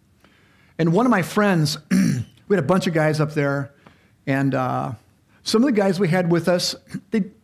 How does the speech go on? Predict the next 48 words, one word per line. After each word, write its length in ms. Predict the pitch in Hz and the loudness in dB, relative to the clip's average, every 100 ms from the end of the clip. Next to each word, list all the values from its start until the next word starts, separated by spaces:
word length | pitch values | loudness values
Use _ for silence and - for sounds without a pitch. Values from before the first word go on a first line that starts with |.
| - | -4
know, 120 | 294 | 0
they've 80 | 202 | 2
been 120 | 226 | 2
Christians 320 | 196 185 196 | 0 0 -2
for 120 | - 190 | -2 0
a 20 | |
little 180 | 190 147 | 0 0
while, 300 | 135 135 - _ | 0 -2 -6 _
but 120 | 170 | 0
they 80 | 202 | 2
were 220 | 196 196 | 2 -2
still 300 | - 214 202 | -4 0 0
addicted 340 | 151 165 165 151 | 0 -2 -2 -6
to 80 | |
smoking. 460 | 131 151 143 151 143 | -4 -2 -2 -2 -2
They 80 | 143 | 0
didn't 160 | 175 | 0
like 240 | 139 143 156 | 0 0 -2
it, 100 | 156 | -4
but 80 | 143 | -4
they, 180 | 135 123 _ _ | -4 -8 _ _
they 100 | 135 | -6
did, 320 | 127 175 151 | -2 -2 -2
so 300 | 151 131 147 135 - | -4 -6 -6 -8 -8
you 80 | 165 | -6
can 100 | 143 | -4
go 80 | 139 | -4
find 240 | 135 151 | -4 -4
your 80 | 143 | -4
place 260 | 151 143 - | -4 -6 -6
to 40 | |
smoke, 400 | - 170 139 135 | -6 -4 -4 -6
your 80 | 147 | -6
little 140 | 143 | -6
smoker's 420 | - 143 135 143 | -6 -6 -6 -10
corner 300 | - 143 131 | -8 -6 -4
or 60 | 135 | -6
whatever, 300 | 135 135 147 | -8 -12 -12
you 80 | 143 | -12
know. 160 | 165 - _ _ _ _ _ _ _ - | -14 -16 _ _ _ _ _ _ _ -2
And, 240 | 233 233 | -2 0
and 180 | 262 220 | 2 2
they 60 | 208 | 4
had 80 | |
also 260 | 214 226 233 | 2 0 0
brought 220 | 196 185 | 0 0
some 160 | - 156 | 0 -2
friends, 640 | - 277 277 208 269 - | 0 0 2 2 0 -2